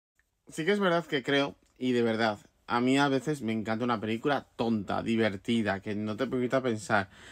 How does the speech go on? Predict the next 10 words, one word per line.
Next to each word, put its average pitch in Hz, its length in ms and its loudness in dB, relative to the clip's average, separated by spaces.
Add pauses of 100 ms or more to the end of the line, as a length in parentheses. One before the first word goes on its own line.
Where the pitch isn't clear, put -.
(140)
Pero 131 180 6
creo 139 120 6
que 151 80 0
Maligno, 139 760 0
eh, 104 520 0
se 104 120 -6
pasa, 113 480 -6
eh, 98 180 -6
tres 92 180 -8
pueblos. 90 460 -10